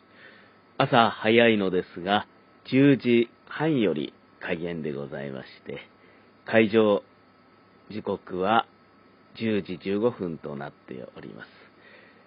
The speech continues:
会場は、西武新宿線東村山駅、徒歩一分のところにございます、東村山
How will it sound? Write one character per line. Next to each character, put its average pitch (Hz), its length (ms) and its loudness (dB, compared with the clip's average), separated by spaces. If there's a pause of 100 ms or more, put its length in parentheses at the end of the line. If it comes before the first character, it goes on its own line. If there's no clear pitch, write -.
(200)
会 135 260 6
場 117 240 6
は、 104 340 4 (920)
西 151 200 8
武 85 240 -2 (320)
新 98 180 -4
宿 92 260 -8
線 87 240 -6
東 98 680 -2
村 92 240 -4
山 95 360 -2 (100)
駅、 90 140 -8 (520)
徒 135 100 4
歩 98 260 2 (680)
一 131 100 2
分 90 380 -4
の 71 160 -6 (100)
と 95 120 -6
こ 95 120 -6
ろ 90 120 0
に 82 180 -6 (100)
ご 82 120 -8
ざ 78 160 -10
い 78 100 -8
ま 73 200 -12
す、 107 180 2 (680)
東 113 320 0
村 110 180 6
山 92 340 2